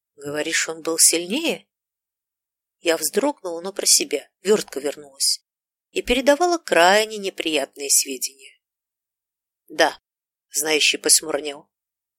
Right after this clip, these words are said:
"Если бы он не потратился на стены, на старосту, то и горстки снега бы от меня не оставил.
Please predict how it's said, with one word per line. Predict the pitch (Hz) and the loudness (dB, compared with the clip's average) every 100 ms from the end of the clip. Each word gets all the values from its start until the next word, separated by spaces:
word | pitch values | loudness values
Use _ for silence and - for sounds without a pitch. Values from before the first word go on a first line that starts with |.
| _ _ _ _ | _ _ _ _
"Если | 196 220 233 | 2 2 4
бы | 240 | 4
он | 233 | 2
не | 226 | 2
потратился | 233 208 269 302 - 175 - | 0 2 4 2 2 0 0
на | 151 | 0
стены, | 160 - 269 240 | 0 2 0 0
на | 156 147 | -2 0
старосту, | - - 214 151 - 151 | 2 4 4 4 0 -4
то | - | 0
и | 175 | -2
горстки | 175 202 - - | 2 0 0 0
снега | 190 220 190 156 | 0 2 -2 0
бы | 143 | -4
от | - | -4
меня | 147 147 | -10 -10
не | 143 | -8
оставил. | 135 - - 127 131 | -2 0 0 -4 -12